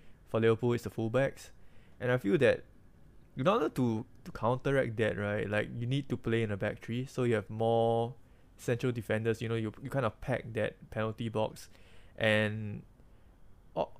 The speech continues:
most of our, I mean, you can say that Azpi is not really dominant in the air, but Rudiger, you have Christensen, you have, Reguilón's pretty good in the air as well. I don't know if Alonso will play instead of Chilwell, but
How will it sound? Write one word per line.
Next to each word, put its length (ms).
most 300
of 120
our, 720
I 120
mean, 160
you 80
can 120
say 120
that 160
Azpi 420
is 220
not 240
really 360
dominant 400
in 60
the 80
air, 140
but 200
Rudiger, 800
you 200
have 180
Christensen, 840
you 200
have, 260
Reguilón's 340
pretty 220
good 140
in 60
the 120
air 180
as 140
well. 340
I 100
don't 140
know 60
if 140
Alonso 380
will 140
play 340
instead 340
of 100
Chilwell, 400
but 260